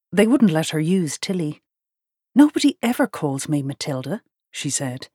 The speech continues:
but it made no difference. "It must be your official name," the woman with the shiny forehead in the passport office told her. "Otherwise you run into all sorts of trouble." "What kind of trouble?"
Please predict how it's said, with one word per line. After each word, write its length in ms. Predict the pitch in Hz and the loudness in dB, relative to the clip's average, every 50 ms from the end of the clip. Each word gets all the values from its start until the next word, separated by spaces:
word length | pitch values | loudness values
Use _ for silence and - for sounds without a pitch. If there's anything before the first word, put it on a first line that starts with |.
| _ _ _ _ - | _ _ _ _ -2
but 120 | - 208 | -2 0
it 100 | 208 196 | 2 2
made 200 | 190 165 156 143 | 2 2 2 2
no 140 | 160 165 175 | 0 0 0
difference. 480 | 156 202 190 - - 165 151 - - - _ _ _ _ _ _ _ _ _ _ _ _ _ _ - | -2 -4 -6 -4 -6 -6 -6 -6 -10 -14 _ _ _ _ _ _ _ _ _ _ _ _ _ _ -6
"It 180 | 202 - - | -6 -2 0
must 340 | 180 170 175 175 - - - | 0 0 0 -2 -4 -4 -4
be 80 | - 226 | -2 -2
your 220 | 226 233 233 247 | -2 -2 -2 -4
official 460 | 254 - - - 151 - - 165 180 | -6 -8 -10 -8 -6 -6 -6 -4 -4
name," 540 | 196 202 226 269 339 392 320 165 107 98 - - _ _ _ _ _ _ _ _ _ | -2 -2 -2 -4 -4 -2 -2 -4 -4 -6 -12 -16 _ _ _ _ _ _ _ _ _
the 140 | - 175 190 | 0 2 6
woman 300 | 175 165 147 147 143 143 | 6 6 6 6 4 4
with 120 | 131 135 - | 2 0 -4
the 80 | 151 | -6
shiny 380 | - - 165 156 139 135 135 135 | -2 0 2 2 2 2 0 -2
forehead 500 | - - 170 151 147 120 143 135 131 131 | -2 -2 -2 -2 -2 -2 -4 -4 -4 -2
in 140 | 135 127 135 | -2 -2 -2
the 60 | 135 | -4
passport 600 | - - 156 135 127 - - - 139 131 - - - | -4 -4 -4 -4 -4 -6 -8 -8 -10 -10 -10 -10 -12
office 360 | - 127 - - 139 - - | -12 -12 -10 -12 -10 -10 -10
told 340 | - - - 143 143 139 - | -10 -8 -8 -8 -8 -8 -10
her. 220 | - 127 139 - _ _ _ _ _ _ _ _ _ _ _ _ _ _ | -12 -14 -14 -16 _ _ _ _ _ _ _ _ _ _ _ _ _ _
"Otherwise 500 | - 233 262 240 226 226 226 220 214 - | 0 2 2 4 4 2 2 0 0 -2
you 100 | - 185 | -2 0
run 160 | 170 170 175 170 | 2 2 4 4
into 280 | 170 160 - - - - | 4 2 0 -2 -6 -6
all 240 | - 208 196 196 196 | -4 -2 -2 -2 -4
sorts 420 | - - - 170 156 156 - - | -4 -6 -6 -6 -6 -8 -10 -14
of 100 | 156 - | -14 -12
trouble." 380 | - - 135 123 - - 95 _ _ _ _ _ _ _ _ _ _ _ _ _ _ _ _ _ _ _ _ | -10 -10 -10 -10 -12 -14 -20 _ _ _ _ _ _ _ _ _ _ _ _ _ _ _ _ _ _ _ _
"What 140 | - 480 - _ _ _ - | -6 -6 -6 _ _ _ 0
kind 240 | - 302 381 466 - | 2 2 2 2 -4
of 100 | - - | -10 -10
trouble?" 420 | - - 156 120 - - - | -6 -4 -4 -4 -4 -10 -16